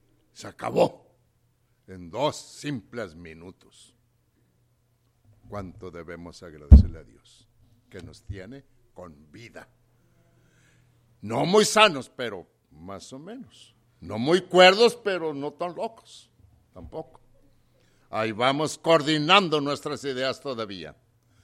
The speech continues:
Ojalá que nunca lleguemos a cuando va subiendo la escalera y se para el siet-, séptimo escalón. "Oye, dime,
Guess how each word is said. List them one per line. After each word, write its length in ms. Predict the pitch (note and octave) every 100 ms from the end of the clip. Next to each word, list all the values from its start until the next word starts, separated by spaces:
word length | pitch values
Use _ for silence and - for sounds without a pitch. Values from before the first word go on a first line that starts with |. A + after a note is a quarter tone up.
| _ _ _ _ _ _
Ojalá 560 | - F#2+ G#2 G#2 B2 A#2+
que 140 | A#2+
nunca 460 | G#2+ A#2 A2+ B2 A2
lleguemos 640 | F#2+ G2 G2+ G#2 G#2 -
a 160 | G#2 G2
cuando 440 | - G2+ F2+ F#2
va 200 | E2 G2
subiendo 440 | F#2 G2 G2 G2+ G2+
la 120 | G2
escalera 600 | F#2 - F#2 F#2 F2+ F#2+
y 80 | F#2
se 220 | - G2
para 460 | - - G#2+ F#2 F#2
el 100 | E2+
siet-, 400 | - G#2 F2 _
séptimo 520 | - G#2+ - G2 F#2+
escalón. 460 | - G2 F#2 F#2 - _ -
"Oye, 540 | G3 A3+ E3 - - _ _ _ _ _ _ _ _ _
dime, 400 | B2 G#3+ A#3